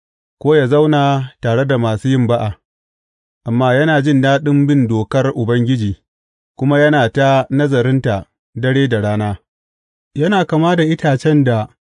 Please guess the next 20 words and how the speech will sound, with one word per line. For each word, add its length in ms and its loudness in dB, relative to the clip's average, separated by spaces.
aka 260 -4
shuka 500 -2
kusa 220 -2
da 120 2
maɓulɓulan 640 2
ruwa, 180 2
wanda 260 0
yake 340 2
ba 180 2
da 100 -2
amfani 720 0
a 100 -2
daidai 260 2
lokaci, 580 -2
wanda 260 2
kuma 240 0
ganyensa 600 0
ba 160 0
sa 180 0
bushewa. 540 -2